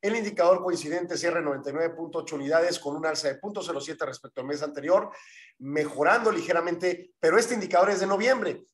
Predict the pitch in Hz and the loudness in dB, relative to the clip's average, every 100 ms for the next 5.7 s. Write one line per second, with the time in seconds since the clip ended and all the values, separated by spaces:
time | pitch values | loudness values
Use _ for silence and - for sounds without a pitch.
0 | _ 147 151 151 143 156 185 190 247 - | _ -8 -6 -4 0 4 2 2 -2 0
1 | 196 185 139 123 131 160 160 185 - _ | -2 0 2 2 2 0 2 -2 -4 _
2 | - 170 165 156 143 151 147 147 143 139 | -4 0 0 0 4 4 4 0 -2 -2
3 | 127 135 131 135 135 - _ - - - | -4 -4 -4 -6 -10 -14 _ -20 -20 -20
4 | _ 196 220 208 - 214 220 233 220 170 | _ 4 4 4 2 4 6 6 6 6
5 | 156 143 185 190 214 220 - | 4 6 6 8 6 4 -2